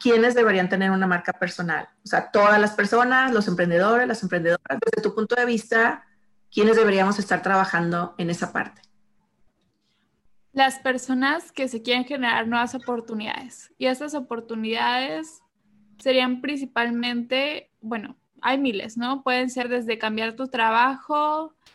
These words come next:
Speaker 2: encontrar un mejor puesto en donde estás, mejorar las ventas en tu emprendimiento,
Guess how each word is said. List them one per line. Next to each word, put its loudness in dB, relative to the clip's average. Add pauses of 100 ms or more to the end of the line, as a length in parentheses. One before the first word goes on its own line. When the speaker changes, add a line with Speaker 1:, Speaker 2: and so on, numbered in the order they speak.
(220)
Speaker 2:
encontrar 0
un -4
mejor -6
puesto -2
en -8
donde -8
estás, 0
mejorar -2
las -2
ventas -4
en -6
tu -8
emprendimiento, -6